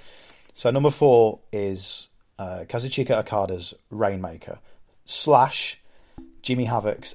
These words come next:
Acid Rainmaker, for the reason I'm gonna discuss in a minute. If you don't know what a Rainmaker is, it's a wrist lock transitioned into a short arm lariat. It's a very simple move, but just a move that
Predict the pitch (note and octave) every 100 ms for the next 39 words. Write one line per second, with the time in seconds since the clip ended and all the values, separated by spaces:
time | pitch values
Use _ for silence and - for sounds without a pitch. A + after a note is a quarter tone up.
0 | - A#2 - G#2+ F#2+ G2 F#2 E2 - F#2+
1 | - G#2 G2 F#2+ F#2+ F#2 F#2 F2+ F2+ G2+
2 | - F#2 F2+ E2+ - - - - C3 C3
3 | B2+ B2 B2 B2 A#2 A2 A2+ D#3+ G3 -
4 | G#2+ - - A2 G#2 G2+ A2+ A#2+ A#2+ A2
5 | - G#2+ G2+ - G2 F#2 G2 F#2 G#2+ G#2
6 | G2+ G2 A2+ G#2 F#2 - - - _ C3
7 | D#3+ G3+ F#3+ F3+ D3+ C#3 C3+ A2 F#2+ G2
8 | - A2+ - A#2+ A#2 G#2+ F#2+ G2+ -